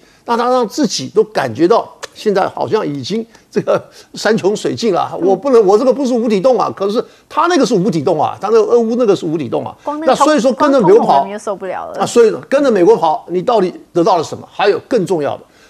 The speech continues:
Speaker 1: 中方现在的这个策略啊，他是用这个劝和促谈来抵制美国的拱火加油。劝和促谈是什么？比如说你这个沙烏地跟这个伊朗啊，这个和解，这个不得了啊！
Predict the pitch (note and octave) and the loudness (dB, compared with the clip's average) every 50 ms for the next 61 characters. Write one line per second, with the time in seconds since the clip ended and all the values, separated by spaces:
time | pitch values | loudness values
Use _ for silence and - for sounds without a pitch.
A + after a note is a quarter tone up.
0 | _ _ _ _ B3 C4+ C#4 C4 C4+ C4 C4+ B3+ - A3+ G#3 G3+ E3+ D3 C3 A#2 | _ _ _ _ -4 -4 -2 -2 -2 -4 -4 -6 -6 -6 -4 -4 -6 -6 -6 -10
1 | - - G3+ E3 C3 - - - - B3+ F2+ C#2+ C#2+ C2+ - - - - _ _ | -10 -12 -10 -10 -10 -10 -12 -6 -4 -2 -2 -2 -4 -6 -10 -12 -16 -20 _ _
2 | _ _ _ _ _ _ - - A3 G#3+ A3+ A#3 - - G#3 G3 G3+ G3+ G3+ D#3+ | _ _ _ _ _ _ -18 -10 -6 -6 -6 -6 -6 -6 -8 -4 -2 0 0 -2
3 | - - - _ _ _ _ _ _ - F#3 E3 - - _ _ _ _ _ _ | -2 -8 -20 _ _ _ _ _ _ -8 -6 -6 -6 -8 _ _ _ _ _ _
4 | - - - E4 D#4+ A#3 E3+ C3+ - - C#3+ C#3 F#3 F3+ - - - B3 E3+ - | -12 -2 0 2 2 2 2 -2 -4 -6 -4 -4 -4 -6 -6 -8 -6 -6 -6 -6
5 | - - A#2 D#3+ - - _ _ _ _ _ _ _ - - D#3 F#3 G#3 - - | -4 -6 -6 -6 -6 -12 _ _ _ _ _ _ _ -4 -2 0 0 0 -2 -6
6 | - _ _ _ _ _ - D#3+ D#3+ C3 - A#3+ A3 - - B2+ - - D3+ F3 | -14 _ _ _ _ _ -6 -4 -4 -4 -4 -6 -8 -8 -10 -16 -16 -10 -6 -6
7 | D#3+ C#3+ A#2 C#3+ F3 G3+ G#3 - - - - _ _ - C#3 D#3+ G3 F3+ - - | -4 -4 -2 0 2 2 2 0 -2 -8 -18 _ _ -2 -2 -2 -2 -4 -6 -10
8 | G#2+ G2 G#2+ - D#3+ D3+ D3+ D3 A2+ - - - _ - - - - _ - - | -12 -12 -10 -6 -4 -2 -2 -2 -4 -8 -10 -14 _ -20 -20 -20 -20 _ 0 2
9 | E4 D4 B3+ B3 D#4 C4 A3+ B3 B3+ G#3+ G3+ D#3+ D3 C#3 B2 A#2 - B3 A#3 G3 | 4 4 4 2 2 2 2 2 0 0 -2 -2 -4 -4 -6 -4 -2 0 2 2
10 | A3 A3+ G#3+ - E3 E3 E3+ G#3+ G3+ D3+ - - A3 A#3+ A#3+ A3+ A#3 F3 - - | 4 2 2 0 -4 -4 0 0 0 0 0 0 2 2 2 0 -2 -4 0 0
11 | G#3+ A3 G3+ A3 G#3 - - B3+ D4+ A#3 - B2+ - - _ _ _ _ _ - | 0 2 2 2 0 0 2 0 0 0 -2 -4 -10 -16 _ _ _ _ _ -14
12 | - - - - F4 F4 D#4+ A#3 F#3+ G#3 G#3 - - - _ _ _ _ _ - | -14 -14 -4 -2 -2 0 2 2 2 2 0 -2 -6 -16 _ _ _ _ _ 0
13 | - F#3 C4 - - D#3+ - - - _ - A3 A#3 G3 - D4 A3 B3 A#3 F#3+ | 2 2 2 4 2 0 0 -2 -6 _ -6 -4 -4 -4 -2 0 2 2 2 2
14 | A2 G#2+ G2+ G#2+ - | 0 -4 -8 -12 -16